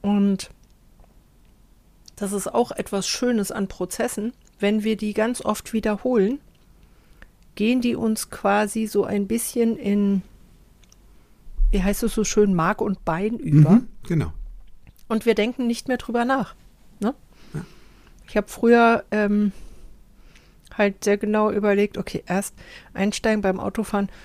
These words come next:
Speaker 1: Schulterblick, dann Rückspiegel, Innenspiegel, Außenspiegel, nochmal Schulterblick, dann den Blinker setzen, dann nochmal Schulterblick und dann losfahren. Und
Speaker 2: Mhm.
Speaker 1: mittlerweile denke ich da halt nicht mehr drüber nach. Ich hab's
Speaker 2: Es
Speaker 1: halt schon
Speaker 2: passiert.
Speaker 1: oft getan.
Speaker 2: Ja, das passiert. Und irgendwann
Speaker 1: Das
Speaker 2: gab's
Speaker 1: ist
Speaker 2: mal einen
Speaker 1: das
Speaker 2: Prozess.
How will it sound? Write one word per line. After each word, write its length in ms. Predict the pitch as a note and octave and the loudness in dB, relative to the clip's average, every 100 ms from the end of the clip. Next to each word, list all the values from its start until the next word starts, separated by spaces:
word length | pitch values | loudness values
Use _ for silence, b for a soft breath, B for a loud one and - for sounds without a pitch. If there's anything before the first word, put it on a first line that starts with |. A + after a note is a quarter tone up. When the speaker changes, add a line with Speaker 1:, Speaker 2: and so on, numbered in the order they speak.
| B | B
Speaker 1:
Schulterblick, 800 | - G#3 G#3+ A#3+ - C4+ - - b b b b b - | 0 0 2 -2 0 -4 -4 -10 b b b b b -4
dann 360 | F#3+ F#3+ F#3 | 0 2 2
Rückspiegel, 540 | F#3 G#3 A3 - B3+ A#3 | 0 -2 -4 -2 -2 0
Innenspiegel, 1000 | G#3+ A3+ A3+ A#3+ A#3 A#3+ A#3+ A#3 A3+ - - | -2 -4 -6 -4 2 6 6 4 -2 -6 -8
Außenspiegel, 880 | G#3 G#3+ B3 - A#3+ A#3+ A#3+ A#3 | -4 -4 -6 -4 -2 2 2 2
nochmal 340 | G#3 G#3 B3 A#3+ | 0 -2 -2 -2
Schulterblick, 640 | B3+ B3+ C#4 - D4 - - B B - | -2 -2 -4 -4 -8 -8 -20 B B -2
dann 160 | G3+ | 2
den 120 | A#3+ | 2
Blinker 340 | A3+ A3+ A#3+ A#3+ | 2 0 0 2
setzen, 260 | A3+ A#3 | 0 0
dann 100 | G#3 | 0
nochmal 260 | G3+ A#3 C4+ | 0 0 0
Schulterblick 520 | - B3+ C4 B3+ C4+ | 2 0 0 -2 -2
und 140 | A#3+ A#3 | -2 -2
dann 120 | A#3 | -2
losfahren. 440 | B3 - E3+ E3+ | -4 -4 -4 -4
Und 80 | F3+ | -2
Speaker 2:
Mhm. 40 | F#3+ | 0
Speaker 1:
mittlerweile 520 | F3 D3+ G3+ G3+ A#3 | 4 4 4 0 -2
denke 220 | G#3 A3 | -4 -6
ich 80 | - | -6
da 120 | G3 | -4
halt 180 | G#3+ G#3+ | -4 -4
nicht 160 | G3 | -6
mehr 100 | A3 | -6
drüber 260 | G3 G3+ G#3 | -4 -2 0
nach. 180 | A3+ E3 | 0 -4
Ich 120 | - | -4
hab's 180 | F#3+ - | -4 -4
Speaker 2:
Es 80 | - | -4
Speaker 1:
halt 120 | - | -4
schon 120 | - F#3+ | -2 -4
Speaker 2:
passiert. 120 | E3 | -6
Speaker 1:
oft 100 | - | -8
getan. 360 | - A3+ G3+ - | -6 -2 -2 -2
Speaker 2:
Ja, 160 | C3 A2+ - | -4 -4 -6
das 140 | A#2 - | -8 -4
passiert. 480 | C#3+ - F#2+ - - _ _ - | -4 -4 -6 -10 -18 _ _ -6
Und 220 | C#3 - | -6 0
irgendwann 300 | E3 F3+ F3 | 4 6 6
Speaker 1:
Das 80 | F#3+ | 6
Speaker 2:
gab's 120 | - A3+ | 4 4
Speaker 1:
ist 60 | |
Speaker 2:
mal 60 | D#3+ | 6
einen 100 | D3+ | 4
Speaker 1:
das 60 | D3+ | 4
Speaker 2:
Prozess. 420 | D#3 - - - | -2 -2 -6 -10